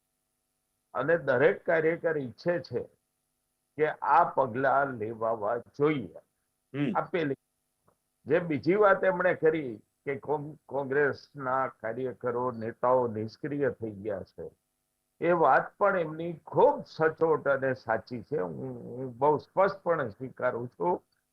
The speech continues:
Speaker 1: કે ક્યાંક દરેકને એવું લાગે છે કે કોઈ અમને સાંભળનાર નથી, કોઈ અમને પૂછનાર નથી.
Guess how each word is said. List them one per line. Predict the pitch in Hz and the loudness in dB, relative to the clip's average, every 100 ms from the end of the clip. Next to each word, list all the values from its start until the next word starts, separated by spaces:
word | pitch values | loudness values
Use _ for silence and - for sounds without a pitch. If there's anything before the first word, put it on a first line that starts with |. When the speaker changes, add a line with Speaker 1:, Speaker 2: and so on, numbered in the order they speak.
| _ _ - | _ _ -2
Speaker 1:
કે | 180 | -2
ક્યાંક | - 147 175 196 180 _ _ _ _ 131 | 0 2 2 2 -6 _ _ _ _ 2
દરેકને | 123 170 220 240 196 | 4 4 2 -2 0
એવું | 185 170 165 | 0 0 -2
લાગે | 131 127 175 156 | -2 -2 -6 -8
છે | 117 120 - _ _ _ - | -8 -10 -12 _ _ _ -20
કે | _ _ 139 139 | _ _ -8 -4
કોઈ | 160 170 | 0 0
અમને | 147 151 | 0 -2
સાંભળનાર | 139 - 101 127 156 143 127 | -6 -8 0 2 2 2 -2
નથી, | 113 - 98 110 | -4 -12 -14 -14
કોઈ | - 135 123 | -8 -6 -6
અમને | 127 120 | -8 -12
પૂછનાર | 120 - 127 - 160 180 151 107 | -14 -14 -16 -10 0 2 2 -4
નથી. | 98 _ | -16 _